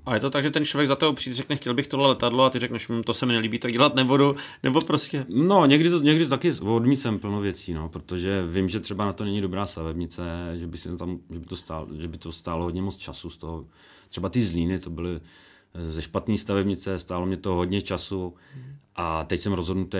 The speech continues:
Speaker 2: že dlouhou dobu zase nic nevezmu, takhle, jo, protože to mě vždycky zařízne.
Speaker 1: Pepo, co je to dioráma?
Speaker 2: Dioráma? Eh, je to nějaký výsek, eh, z děje nebo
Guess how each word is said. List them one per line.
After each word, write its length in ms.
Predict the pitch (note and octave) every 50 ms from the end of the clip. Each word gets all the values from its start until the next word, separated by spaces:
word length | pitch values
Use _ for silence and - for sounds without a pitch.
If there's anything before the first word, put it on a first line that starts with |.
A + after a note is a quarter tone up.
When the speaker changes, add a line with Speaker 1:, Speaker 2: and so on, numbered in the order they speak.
| F2+ F2+ F#2
Speaker 2:
že 460 | E2+ E2+ F2+ E2+ E2+ E2+ E2 E2 E2 D#2+
dlouhou 360 | D2+ E2 E2+ E2 E2+ F2+ F2
dobu 180 | F2+ E2+ E2
zase 240 | F2 F2 E2 - F2+ F2+
nic 180 | F2+ E2+ -
nevezmu, 380 | D#2+ D#2 D#2 E2+ D#2+ D#2+ D#2 - -
takhle, 260 | _ - - - - C2 C#2 - -
jo, 120 | - - D#2
protože 320 | - - D#2+ - F#2+ G2 G2
to 100 | - A2
mě 60 | -
vždycky 340 | - D#3 D3 - - - G#2
zařízne. 600 | E2+ F2 D#2+ D2 E2 E2+ D#2+ D#2+ D#2+ D2 D2 - _ _ _ _ _ _ _
Speaker 1:
Pepo, 280 | - A2+ G#2+ A#2 C#3 C3+
co 160 | - - A#2
je 60 | A2+
to 180 | - - B2+ A#2+
dioráma? 800 | A2+ G#2 G#2 G#2+ G#2+ A2+ C3 C3+ A#2 F#2+ F2+ E2+ E2 D#2 D#2+ - - _ _ _ _ _ _ _ _ _ -
Speaker 2:
Dioráma? 580 | F2 F#2+ A#2 D3+ F3 G3 G#3 G3+ F#3+ F#3 F#3+ F#3+ - - _ _ _ - - A2
Eh, 580 | A2+ A2+ A#2 A#2 A#2 A#2+ A#2+ A#2+ A#2 A#2+ A#2 A2+ - - - - - - - - - - _ _ _ _ _ _ _ _ _ _ _ _ _ _ _ _ _ _ _ _ _ _ _ _ _ -
je 160 | G2 G#2+ G#2+
to 240 | A2 - F3+ F3 C#3+
nějaký 480 | A#2 G#2 G2+ G#2+ A2 A#2+ - E3 D#3
výsek, 560 | A#2 G2 G#2+ G#2+ - - D3+ C#3+ C#3+ C#3 - C#3
eh, 60 | C3 B2+ B2+ B2 B2 A#2+ A#2 A2+ A2+ A2 F#2 D2+ C#2+ - - - - - - - -
z 300 | D#2 D2 D#2 D#2 D2+ D#2+
děje 580 | D#2 - G2 G2 G#2 A2 A2+ A#2 A#2 A#2+ A#2+ A#2+
nebo 500 | A#2 A2 G2 F2 G2 G2 F#2 F2+ F2